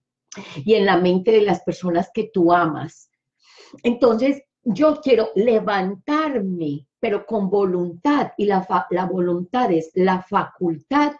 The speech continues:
de hacer algo hoy. La pregunta es, ¿qué estoy dispuesta a hacer hoy para lograr ahorrar ese dinero para separar ese salón? ¿Qué estoy dispuesta a hacer hoy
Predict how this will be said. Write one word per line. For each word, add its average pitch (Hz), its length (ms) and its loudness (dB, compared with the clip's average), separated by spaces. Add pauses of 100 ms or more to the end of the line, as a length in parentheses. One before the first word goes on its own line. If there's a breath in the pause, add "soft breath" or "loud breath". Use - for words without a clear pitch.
(260 loud breath)
de 190 180 2
hacer 180 520 -2
algo 240 600 2 (200)
hoy. 170 300 2 (680 loud breath)
La 190 220 0
pregunta 185 600 0
es, 160 220 0 (180)
¿qué 202 120 0
estoy 214 380 0
dispuesta 208 880 -2
a 165 180 -2
hacer 160 540 -2
hoy 311 300 2 (260 loud breath)
para 185 260 -2
lograr 165 640 -2
ahorrar 175 720 -2
ese 196 300 -8
dinero 208 560 -2 (220 loud breath)
para 175 240 0
separar 185 800 -2
ese 160 220 -4
salón? 147 480 -4 (600 soft breath)
¿Qué 240 100 4
estoy 233 300 2
dispuesta 240 520 2
a 233 40 6
hacer 226 340 -4 (100)
hoy 240 320 4